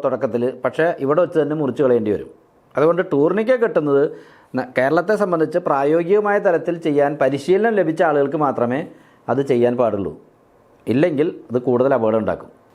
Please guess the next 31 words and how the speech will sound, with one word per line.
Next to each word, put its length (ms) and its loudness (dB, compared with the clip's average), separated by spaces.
നമുക്ക് 300 2
ഏറ്റവും 220 0
യോജിച്ചത് 460 2
പ്രഷർ 320 0
ബാൻഡേജ് 320 2
കെട്ടലാണ്. 420 0
പ്രഷർ 280 -2
ബാൻഡേജ് 380 2
കൊടുക്കുമ്പോൾ 380 2
സാധാരണ 400 2
എവിടെയാണോ 400 0
മുറിവുണ്ടാവുന്നത് 680 0
ആ 60 2
മുറിവിൽ 360 0
ഒരു 120 0
ടവലോ 320 0
തോർത്തുണ്ടോ 520 0
എന്തെങ്കിലും 380 -4
ചുരുട്ടി 320 -2
വെച്ചതിന് 360 -2
ശേഷം 240 0
അതിൻ്റെ 280 0
മീതെ 260 2
നമ്മൾ 220 -2
കെട്ടിക്കൊടുത്താൽ 480 0
മതി. 160 -10
നല്ല, 160 0
ഏഹ്, 180 -2
കെട്ടിക്കൊടുത്താൽ 520 0
അവിടെ 200 0
അത്, 120 2